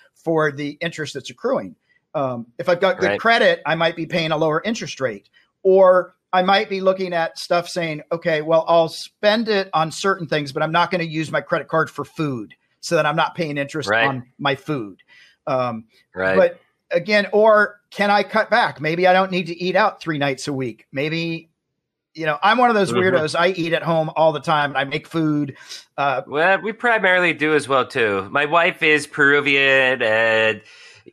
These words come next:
Speaker 2: she is very everything from scratch, fresh, because that's really how you do it in food, you know, in Peru.
Speaker 1: Yeah.
Speaker 2: You know, we get here when, you know, first we moved to Mexico, we lived there for a few years, and then we moved up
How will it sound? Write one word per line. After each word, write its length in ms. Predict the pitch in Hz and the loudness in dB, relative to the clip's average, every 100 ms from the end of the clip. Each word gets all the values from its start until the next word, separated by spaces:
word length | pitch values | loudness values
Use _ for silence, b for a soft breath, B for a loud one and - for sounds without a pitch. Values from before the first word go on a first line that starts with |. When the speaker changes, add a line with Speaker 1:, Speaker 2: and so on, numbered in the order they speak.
| - | -14
Speaker 2:
she 340 | - - 160 165 | -6 -4 -2 0
is 180 | 156 113 | -2 -2
very 1080 | 110 143 143 143 139 139 139 139 131 - - | -2 2 4 4 2 2 4 2 0 -4 -4
everything 720 | 143 147 175 185 170 156 156 | -4 -2 -2 -2 -2 -2 -2
from 180 | 151 143 | -4 -6
scratch, 760 | 120 - 139 120 123 117 - - | -6 -4 0 2 2 0 -2 -10
fresh, 520 | - 208 196 117 117 | -4 0 2 2 -2
because 240 | 165 160 | -6 -6
that's 240 | 196 208 - | -6 -6 -4
really 360 | 156 180 170 | -4 -2 -2
how 140 | 147 147 | 0 -2
you 220 | 139 131 | -2 -6
do 300 | 113 135 160 | -6 -2 2
it 200 | 175 131 | 2 2
in 140 | 107 92 | -2 -6
food, 400 | 110 104 107 - | -4 -2 -4 -4
you 180 | 135 135 | -2 0
know, 160 | 120 | 2
in 160 | 123 120 | 0 -2
Peru. 480 | - 170 208 113 104 | 0 2 4 2 0
Speaker 1:
Yeah. 80 | 113 | -2
Speaker 2:
You 80 | |
know, 100 | 131 | -2
we 160 | 131 185 | -2 -2
get 260 | 160 170 131 | 0 0 -2
here 540 | - 185 160 131 131 B B B | -2 2 4 4 0 B B B
when, 680 | - 139 135 131 131 131 127 - | -4 0 2 2 0 -2 -6 -4
you 80 | 160 | -2
know, 100 | 123 | -2
first 240 | 156 156 | -2 -4
we 80 | 160 | -2
moved 180 | 151 139 | -4 -2
to 60 | |
Mexico, 760 | 147 113 - 117 123 113 113 117 | -2 -2 -4 -6 -2 0 0 0
we 60 | |
lived 200 | 110 120 | -2 -4
there 180 | 117 113 | -2 -2
for 160 | 113 113 | 0 -2
a 60 | |
few 200 | 110 120 | -2 -6
years, 380 | 110 107 107 107 | -4 -2 -2 -4
and 100 | 113 | -4
then 100 | 110 | -2
we 160 | 113 113 | -2 -4
moved 340 | 107 123 101 | -4 -6 -2
up 140 | 120 | -4